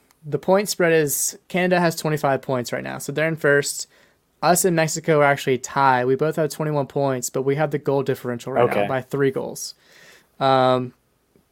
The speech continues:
Speaker 1: but whoever wins that game has a huge point swing. So that's why it's so important to get a win in Mexico, 'cause that
Speaker 2: Mm-hmm.
Speaker 1: gives us such an advantage, because Panama's in fourth with seventeen points. Again,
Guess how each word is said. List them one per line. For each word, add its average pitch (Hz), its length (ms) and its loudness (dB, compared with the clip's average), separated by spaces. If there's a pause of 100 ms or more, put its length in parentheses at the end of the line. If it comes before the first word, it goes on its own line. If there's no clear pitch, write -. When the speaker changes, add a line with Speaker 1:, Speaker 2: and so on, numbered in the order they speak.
(120)
Speaker 1:
but 151 400 4
whoever 160 260 2
wins 165 200 2
that 139 160 0
game 143 200 0
has 131 180 -4
a 127 60 -4
huge 147 480 -4
point 135 300 -6
swing. 120 400 -8
So 123 420 -2 (500)
that's 151 220 4
why 165 140 4
it's 147 120 -2
so 160 240 0
important 139 500 0
to 139 100 -8
get 135 160 -2
a 131 100 2
win 127 220 -2
in 123 120 -6
Mexico, 165 600 -2
'cause - 140 -2
that 139 60 2
Speaker 2:
Mm-hmm. - 80 0
Speaker 1:
gives 139 140 2
us 135 80 -4
such 139 220 -2
an 135 60 -6
advantage, 123 560 -6 (280)
because 135 280 -2
Panama's 180 500 2
in 139 80 -4
fourth 165 360 2
with 143 120 -2
seventeen 131 480 -2
points. - 460 -8 (640)
Again, 139 360 -2